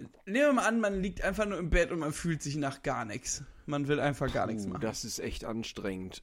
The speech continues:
Speaker 2: Ähm, ich würd vorschlagen, im München, in, in München gibt's so einen Park und da gibt's den Eisbach und da ist so eine stehende Welle, wo die Leute auch im Winter mit den Surfbrettern im Neopren, äh, surfen gehen.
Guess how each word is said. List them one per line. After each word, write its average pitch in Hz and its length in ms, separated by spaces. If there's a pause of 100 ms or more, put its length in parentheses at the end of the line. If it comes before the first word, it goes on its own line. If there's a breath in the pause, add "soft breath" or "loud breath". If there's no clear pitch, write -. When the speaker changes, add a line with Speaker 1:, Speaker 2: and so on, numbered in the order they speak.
Speaker 2:
Ähm, 104 380
ich - 160
würd 123 180
vorschlagen, 113 960
im 107 480 (120)
München, 123 680
in, 120 280
in 123 160
München 131 300
gibt's 113 200
so 113 60
einen 101 80
Park 92 320
und 92 120
da 95 80
gibt's 90 200
den 98 120
Eisbach 87 680
und - 380
da 90 80
ist 92 140
so 104 60
eine 95 120
stehende 113 440
Welle, 95 280 (280 loud breath)
wo 110 80
die 98 100
Leute 95 320
auch 101 140
im 107 160
Winter 98 380
mit 95 160
den 92 140
Surfbrettern 95 640
im 92 200
Neopren, 92 600
äh, 90 160
surfen 127 360
gehen. 107 280